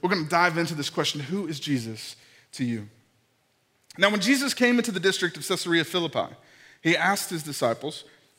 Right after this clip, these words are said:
"Who do people say that the Son of Man is? Who do people say that I am?" And they said, "Well, some say John the Baptist, and others say Elijah, and others Jeremiah or one of the prophets." And he said to them, "But who do you say that I am? Who do you say that I am?"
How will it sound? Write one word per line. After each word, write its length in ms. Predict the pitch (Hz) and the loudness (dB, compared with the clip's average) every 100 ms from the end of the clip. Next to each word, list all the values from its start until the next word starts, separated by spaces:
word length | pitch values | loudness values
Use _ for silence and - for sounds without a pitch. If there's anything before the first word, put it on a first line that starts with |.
| - | -2
"Who 80 | 381 | 0
do 60 | |
people 260 | - 277 185 | 0 -2 -2
say 240 | - 160 | 2 4
that 180 | 156 156 | 4 0
the 180 | 160 147 | 0 0
Son 220 | 139 180 | 0 -2
of 80 | 165 | 0
Man 160 | 165 156 | 0 0
is? 360 | 175 120 - - | -2 -8 -14 -12
Who 60 | 214 | -8
do 80 | 214 | -6
people 220 | 220 190 | -6 -6
say 140 | - | -4
that 140 | 165 151 | -2 -2
I 120 | 151 | -2
am?" 200 | 151 113 - _ _ _ _ _ _ | -2 -4 -12 _ _ _ _ _ _
And 120 | - 202 | 2 4
they 80 | |
said, 240 | 226 220 180 | 6 4 4
"Well, 80 | 170 | 4
some 240 | 277 370 | 2 2
say 180 | - 156 | 4 4
John 220 | 156 143 | 4 4
the 40 | |
Baptist, 580 | 135 135 151 123 - - - _ - | 6 4 4 0 -4 -16 -20 _ 0
and 260 | 147 151 | 4 4
others 320 | 147 170 208 - | 4 2 2 2
say 140 | 135 | 2
Elijah, 500 | 131 131 175 131 143 - - - - - _ | 4 4 4 2 -2 -4 -18 -20 -20 -20 _
and 260 | - 285 277 | 4 6 8
others 280 | 269 262 226 | 6 4 2
Jeremiah 500 | 208 220 170 160 180 | 4 6 6 6 6
or 60 | 160 | 4
one 80 | |
of 60 | 160 | 2
the 60 | 185 | 2
prophets." 500 | 147 226 165 - - - | 0 0 -2 -4 -6 -8
And 80 | 165 | -4
he 80 | 190 | 0
said 180 | - 196 | 2 2
to 80 | |
them, 380 | 160 147 156 160 | 4 6 6 2
"But 160 | 147 170 | -2 -6
who 340 | - 254 277 254 | -2 0 2 0
do 420 | 156 175 175 165 143 | -4 -2 -2 -2 -6
you 240 | 143 196 | -4 -4
say 380 | - 127 104 110 _ _ _ _ | -2 -6 -12 -18 _ _ _ _
that 120 | - 117 | -12 -10
I 140 | 110 | -10
am? 180 | 104 117 _ _ _ | -14 -18 _ _ _
Who 80 | - | -6
do 80 | 160 | -4
you 160 | 160 | -6
say 160 | 151 143 | -8 -8
that 160 | 117 | -12
I 60 | 107 | -16
am?" 180 | 95 | -18